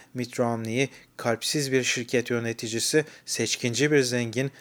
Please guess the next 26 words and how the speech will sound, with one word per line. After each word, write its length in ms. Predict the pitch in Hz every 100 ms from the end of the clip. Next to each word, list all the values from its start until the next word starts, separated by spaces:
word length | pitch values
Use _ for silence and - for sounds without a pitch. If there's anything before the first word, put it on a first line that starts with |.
| -
vergi 400 | 120 110 104 156
kaçakçısı 760 | - 151 - 135 - 139 - 135
ve 160 | 135 127 - -
sık 320 | - 139 -
sık 220 | 143 -
çizgi 380 | - 123 127 143
değiştiren 560 | 139 131 - 135 135
bir 100 | 127
politikacı 680 | 127 143 131 135 131 135 120
olmakla 480 | 135 120 110 - 107
suçluyor 560 | - 113 - 131 135 117
ve 140 | 113 - - -
Beyaz 220 | 120 127 123
Saray'ın 340 | 127 123 123
kendisine 540 | - 120 113 113 131
emanet 540 | - 117 120 120 127 120
edilmemesi 680 | 117 120 120 117 113 - 131
gerektiğini 560 | 117 107 - 110 104
savunuyor. 540 | 95 113 107 110 104 101 - _ _ _ _ _ _
Buna 240 | 123 127 120
karşılık 460 | 120 113 127 120
konuşmasında 720 | - 127 - 135 127 147 139
insani 580 | - 131 - 147 151 160
yanlarına 460 | 151 143 143 143 139
vurgu 300 | 139 139 147
yaparak 460 | 139 147 143 147